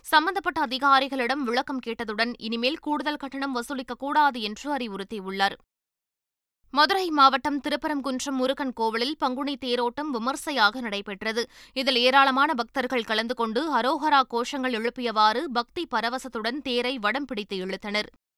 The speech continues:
தென்காசி மாவட்டம் குற்றாலம் அருவிக்கரையில் அமைந்துள்ள திருக்குற்றாலநாதர் சுவாமி கோவில் தேரோட்டம் வெகு விமரிசையாக நடைபெற்றது. விநாயகர், முருகன், நடராஜர், குழல்வாய்மொழி அம்மை ஆகிய நான்கு தேர்களை பக்தி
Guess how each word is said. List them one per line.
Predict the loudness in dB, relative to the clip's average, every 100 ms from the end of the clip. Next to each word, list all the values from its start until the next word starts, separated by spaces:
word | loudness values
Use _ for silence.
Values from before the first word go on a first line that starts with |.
| _ _ _ _ _ _ _ _ 2 2
தென்காசி | 4 4 2 2 4
மாவட்டம் | 6 6 2 -4
குற்றாலம் | -4 -6 2 2 4 0
அருவிக்கரையில் | 0 -2 -4 -2 0
அமைந்துள்ள | 0 0 -4 -4 -4 -4
திருக்குற்றாலநாதர் | -4 -6 -8 -8 0 2 2 0 -2 -4
சுவாமி | -4 -2 -2 -2
கோவில் | -2 -2 -2 -4
தேரோட்டம் | -4 -4 -4 -4
வெகு | 0 0 0
விமரிசையாக | -2 -4 -4 0 2 2 0
நடைபெற்றது. | -4 -6 -8 -6 -2 -2 -4 -20 -8
விநாயகர், | 4 8 8 4 -4 -6
முருகன், | -6 -2 0 -2 -4
நடராஜர், | -2 2 4 4 2 -4 -4 -6
குழல்வாய்மொழி | -2 0 4 2 2 -4 -2
அம்மை | -2 -2 -4 -4 0
ஆகிய | 4 4 2 -4
நான்கு | 2 2 2 -4
தேர்களை | -4 -4 -2 -2 -2 0
பக்தி | -2 -2